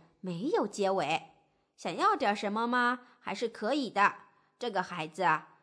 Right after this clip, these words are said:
名叫我要、我有、我能的男孩儿，啊，就在那里想啊想啊，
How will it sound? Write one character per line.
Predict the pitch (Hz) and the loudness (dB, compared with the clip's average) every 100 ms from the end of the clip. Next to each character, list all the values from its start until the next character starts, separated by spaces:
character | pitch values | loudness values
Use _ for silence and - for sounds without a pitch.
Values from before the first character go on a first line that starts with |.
| _ | _
名 | 175 175 180 | -8 -8 -4
叫 | 220 185 185 175 180 180 - - | 0 2 4 4 2 0 -10 -8
我 | 151 151 | -6 -2
要、 | 226 247 202 156 - - | 4 6 6 4 -6 -4
我 | 185 | -2
有、 | 226 185 139 185 185 - - | 0 -2 0 -2 -2 -10 -6
我 | 190 165 | -2 -2
能 | 170 165 | -2 -4
的 | 247 208 | -2 0
男 | 180 247 | 0 0
孩 | - | 2
儿， | 196 233 - _ _ | 2 2 -4 _ _
啊， | - | -12
就 | 190 208 | -6 -4
在 | 196 | -2
那 | 196 196 | 2 2
里 | 185 | 0
想 | 185 220 160 156 170 | -2 -2 -2 -4 0
啊 | 220 233 233 226 226 | 2 4 6 4 2
想 | 226 - 220 170 160 190 | -2 -8 -4 -4 -4 -2
啊， | 214 | -2